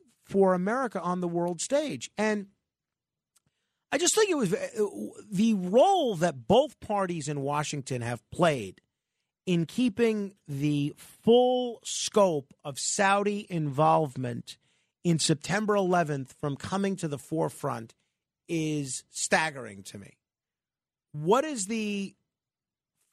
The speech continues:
only bill that Obama vetoed and had overridden?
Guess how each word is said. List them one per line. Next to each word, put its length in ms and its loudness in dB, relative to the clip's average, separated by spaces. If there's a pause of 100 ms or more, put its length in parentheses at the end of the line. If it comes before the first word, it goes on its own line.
(160)
only 360 -2
bill 760 2
that 280 0
Obama 500 2
vetoed 540 0
and 120 -4
had 200 0
overridden? 640 -2